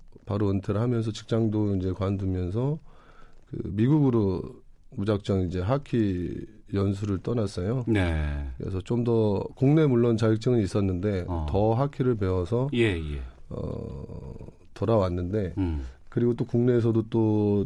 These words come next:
Speaker 1: 계속 멈추지 않고 국민체육진흥공단에서 하는 전문가 과정, 리더십 과정도 수료를 했고요.
Speaker 2: 네.
Speaker 1: 근데 아직 사실 실업팀이 만들어지지 않아서 거처를
Speaker 2: 어.
Speaker 1: 못 찾고 있고요.
Speaker 2: 예.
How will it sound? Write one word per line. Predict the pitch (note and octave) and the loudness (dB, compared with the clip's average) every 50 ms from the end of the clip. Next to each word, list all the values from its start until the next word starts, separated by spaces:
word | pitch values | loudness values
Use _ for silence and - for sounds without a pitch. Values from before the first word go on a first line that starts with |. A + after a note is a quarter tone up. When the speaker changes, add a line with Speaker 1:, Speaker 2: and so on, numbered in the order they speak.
| - - - | -2 -6 -6
Speaker 1:
계속 | - A2+ A2 A2 - A#2 A2 G2+ - - - | -2 0 0 2 2 2 2 0 0 -4 -6
멈추지 | - G2+ G#2 G#2 G#2+ - - A2+ A2 A2+ | -2 0 0 0 0 -2 -4 -2 0 2
않고 | G2+ F#2+ F#2 F#2 F#2 - - - G2 G2 F#2+ F#2+ F#2+ F#2 F2+ | 2 2 0 0 -4 -4 -4 -2 0 0 0 0 0 -2 -2
국민체육진흥공단에서 | - A2+ G#2+ A2 G#2+ - A2 G2 - - G#2 G2 G2 F#2+ F#2 F#2+ F#2+ F#2+ F#2 F2+ F#2+ F#2+ F#2 | 0 0 2 2 2 0 -2 -2 0 -2 -2 0 0 0 0 2 2 2 2 0 0 0 0
하는 | F#2 F#2 F#2 | 0 0 -2
전문가 | - G2 F#2+ G2+ G2 G2 F#2+ | -2 -2 0 0 2 2 0
과정, | F#2+ F2+ F#2 F#2 F#2 F#2 F#2 F2+ - | 0 0 0 0 -2 -2 -2 -4 -2
리더십 | G2 G2 F#2 F#2+ F2+ - - | -2 -2 -2 -2 -4 -4 -4
과정도 | - F#2+ F#2 F#2+ F#2 F#2 F2 E2 F2 E2+ | -4 -2 0 0 0 0 -2 -2 -4 -4
수료를 | - - A#2+ B2 A2+ G2 G2 E2+ G#2 | -4 -2 -2 0 0 0 -2 -2 -4
했고요. | C#3 - - - G2+ F2+ F2 - | -6 -6 -4 -4 -4 -4 -4 -4
Speaker 2:
네. | G#2+ F#2+ F2+ E2 D2+ D2 C#2 B1+ B1+ - - - - - - | -2 -2 0 0 0 -2 -4 -6 -10 -12 -16 -20 -20 -14 -8
Speaker 1:
근데 | - - G2 | -6 -2 -2
아직 | G2 F#2+ F#2+ F#2+ F#2 | -2 0 0 -2 -4
사실 | - - A2+ A2+ G#2+ - G#2+ G2 | -4 -2 -4 -2 -2 0 -2 -2
실업팀이 | F#2+ - - C3+ C3 - - A2 G#2+ G#2 G2 F#2+ F2+ E2+ | -2 -2 -4 -6 -6 -4 -2 0 0 2 2 0 0 -2
만들어지지 | F2 F#2 F#2+ F#2+ G2+ G#2+ G#2+ G2+ G#2 G#2 G2 G2+ | -2 -2 -2 0 0 0 0 0 0 -2 0 0
않아서 | F#2+ F#2 F#2 F#2 F2+ F2 G2+ G2+ F#2+ F2 | 0 0 0 -2 -2 -2 -2 -2 -4 -4
거처를 | - - G2 F2+ D#2+ - A#2 G#2+ G#2 G2 | -2 -2 -2 -2 0 0 0 0 0 0
Speaker 2:
어. | F2 | -2
Speaker 1:
못 | E2 F#2 F#2 F2+ | -4 -4 -6 -4
찾고 | - - A#2 G#2+ A2 - G2+ | -2 -2 -4 -2 -2 -4 -4
있고요. | F2+ E2+ - - F#2+ A2+ A2+ G2+ F#2 G#2 | -4 -4 -4 -4 -4 -2 -2 -2 -2 -2
Speaker 2:
예. | F#2 E2+ D#2+ D2+ C#2+ | -2 -2 -2 -2 -4